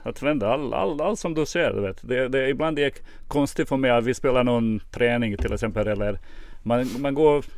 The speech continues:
lätt, ja, jag kan gå till Stam eller till Patrik eller till Ivan, eller Ivan var, och, och säga till Ivan, "Ivan, eh, gör den position som är overkligt. Gå, gå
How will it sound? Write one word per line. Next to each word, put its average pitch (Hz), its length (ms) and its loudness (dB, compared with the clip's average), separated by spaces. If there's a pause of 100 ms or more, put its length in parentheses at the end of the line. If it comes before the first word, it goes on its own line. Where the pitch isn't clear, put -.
(220)
lätt, 143 340 2
ja, 120 180 2
jag 127 140 2
kan 127 120 -2
gå 131 160 2
till 123 440 4
Stam 127 380 0
eller 117 260 2
till 110 300 -2
Patrik - 500 -4
eller 113 140 0
till 120 220 -2
Ivan, 110 300 -2
eller 107 140 -4
Ivan 110 220 -4
var, 98 140 -4 (500)
och, 117 200 0
och 117 160 0
säga 123 200 2
till 110 140 -2
Ivan, 104 220 -2
"Ivan, 107 340 -2 (220)
eh, 76 260 -6
gör 127 200 2
den 120 180 0
position 117 720 -2
som 110 300 -4
är 110 180 0
overkligt. 107 540 0
Gå, 117 460 2 (160)
gå 117 420 2